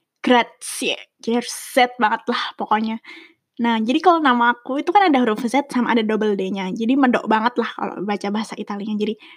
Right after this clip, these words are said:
Adina Faizzati, harus kayak gitu. Kebiasaan lebay-lebay ini jadi kebawa gitu. Misalnya aku ngomong no, yang art-, artinya tidak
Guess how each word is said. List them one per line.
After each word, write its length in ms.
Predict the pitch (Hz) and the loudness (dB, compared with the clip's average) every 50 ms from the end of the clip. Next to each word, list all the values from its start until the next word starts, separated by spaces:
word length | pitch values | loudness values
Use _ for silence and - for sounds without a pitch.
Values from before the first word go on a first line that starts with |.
| _ _ _ _ _ | _ _ _ _ _
Adina 800 | - 240 233 240 226 220 226 247 254 269 277 277 285 294 294 294 | -6 -4 -4 -2 -2 2 4 4 6 6 6 6 6 6 6 4
Faizzati, 1040 | 294 - - - - 240 214 - - - - - - 240 220 202 202 - - 180 214 | 4 2 0 -2 -2 -2 -4 -6 -14 -18 -8 0 2 2 2 2 0 -2 -6 -4 -4
harus 240 | 208 226 214 - - - | -4 -6 -6 -8 -10 -8
kayak 320 | - 202 214 214 220 226 - | -8 -6 -4 -4 -6 -6 -6
gitu. 400 | - 233 214 208 202 214 - - _ _ _ _ _ _ _ - 101 - _ _ _ _ _ _ _ _ _ _ _ _ | -4 -4 -4 -4 -6 -8 -10 -14 _ _ _ _ _ _ _ -16 -16 -16 _ _ _ _ _ _ _ _ _ _ _ _
Kebiasaan 960 | - 254 247 254 254 254 254 247 - 285 254 - - - 254 254 254 254 - - _ _ | 0 4 4 4 4 4 2 0 0 0 0 0 0 0 0 2 0 0 -2 -4 _ _
lebay-lebay 800 | - 269 262 247 240 233 233 240 233 233 226 226 220 220 233 240 | 0 0 0 2 2 2 4 4 2 2 0 0 0 0 0 2
ini 320 | 247 285 339 392 381 370 - - - - _ _ _ _ _ _ _ _ | 2 0 0 0 -4 -10 -14 -18 -20 -20 _ _ _ _ _ _ _ _
jadi 240 | - 247 247 233 - | -4 -2 -2 -2 -2
kebawa 480 | - 220 220 214 220 254 277 - - | -2 0 2 4 6 6 4 4 2
gitu. 320 | 214 214 202 - - 202 208 _ - - - - - _ _ _ | -4 -8 -10 -10 -12 -14 -16 _ -20 -20 -20 -20 -20 _ _ _
Misalnya 320 | 247 247 - 262 254 285 294 | -8 -4 0 2 2 2 2
aku 160 | 320 320 330 | 0 2 2
ngomong 320 | 302 285 262 240 233 233 226 214 | 4 4 4 2 2 0 -2 -2
no, 400 | 208 208 214 233 277 320 349 339 - _ _ _ _ | -2 -2 -2 0 0 0 -2 -4 -10 _ _ _ _
yang 480 | 240 233 226 226 226 226 226 233 233 - - _ - | -4 -4 -4 -4 -4 -6 -6 -8 -8 -12 -18 _ -10
art-, 240 | - 226 226 - _ - | -10 -10 -10 -10 _ -4
artinya 640 | 208 233 247 - 233 240 226 233 220 220 240 240 - _ _ _ _ _ | -4 -4 -2 0 0 0 0 0 0 -2 -2 -4 -8 _ _ _ _ _
tidak 480 | - 233 226 208 190 196 202 247 294 | -4 -4 -2 -2 -2 0 0 0 0